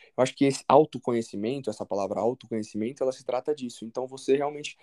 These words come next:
se conhecer e falar, "Putz, é, eu fazia isso, mas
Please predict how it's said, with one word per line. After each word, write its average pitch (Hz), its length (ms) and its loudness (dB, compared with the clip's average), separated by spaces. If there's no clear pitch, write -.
se - 240 -4
conhecer 151 600 6
e 170 120 0
falar, 147 220 4
"Putz, - 420 -4
é, 120 260 -2
eu 127 80 2
fazia 147 320 6
isso, 156 280 -4
mas - 340 -6